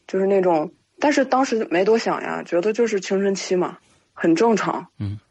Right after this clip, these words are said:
Speaker 1: 但她后面行为可能就有一点点过激，就是比正常的青春期还要青春期的那种。
Speaker 2: 嗯。
Speaker 1: 就开始什么摔东西啊，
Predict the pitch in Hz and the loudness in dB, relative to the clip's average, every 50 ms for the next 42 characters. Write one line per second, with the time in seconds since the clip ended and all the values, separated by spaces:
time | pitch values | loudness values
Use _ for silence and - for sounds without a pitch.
0 | _ _ _ _ _ _ _ _ _ _ _ _ _ _ _ _ _ _ _ - | _ _ _ _ _ _ _ _ _ _ _ _ _ _ _ _ _ _ _ 0
1 | 311 311 294 254 294 285 - 320 285 254 226 220 - - 160 190 214 214 220 220 | 2 2 2 2 2 2 2 2 2 2 2 0 0 -2 0 2 2 2 0 0
2 | - 165 160 160 185 208 208 190 165 - 165 180 - 180 180 196 190 - - - | 0 0 0 0 2 2 4 4 4 2 2 0 2 2 2 2 0 -2 -2 0
3 | 214 202 170 151 - - - 165 175 175 170 196 185 - 185 175 156 151 151 - | 2 2 2 2 0 -4 -2 -2 -2 0 0 0 0 0 0 0 0 0 0 0
4 | - 254 262 226 196 180 - - 156 139 139 151 165 165 160 - 180 175 175 - | 2 2 2 2 2 0 -2 -2 -2 -2 0 0 0 0 0 -2 -8 -10 -8 -4
5 | 185 175 180 - - 175 170 - - 143 135 143 165 185 170 - - 175 - - | -4 -4 -4 -4 -4 -4 -4 -2 -2 0 2 2 2 2 0 -2 -4 -6 -6 -8
6 | 156 143 135 - - - 143 - 123 120 - - - - - _ _ _ _ - | -12 -12 -10 -8 -6 -4 -6 -6 -6 -10 -12 -14 -16 -18 -20 _ _ _ _ -14
7 | - - 117 110 104 98 92 90 87 85 175 175 170 170 - _ _ - - 190 | -8 -4 -2 0 0 0 -2 -4 -2 0 2 2 2 0 -2 _ _ -2 0 0
8 | 190 180 170 160 160 156 165 175 180 180 180 - - 180 180 185 175 180 185 190 | 0 0 0 0 0 2 2 2 2 0 0 0 2 2 2 4 4 4 2 2
9 | 190 190 185 170 165 165 175 190 190 185 | 2 0 0 -2 0 -2 -2 -4 -6 -8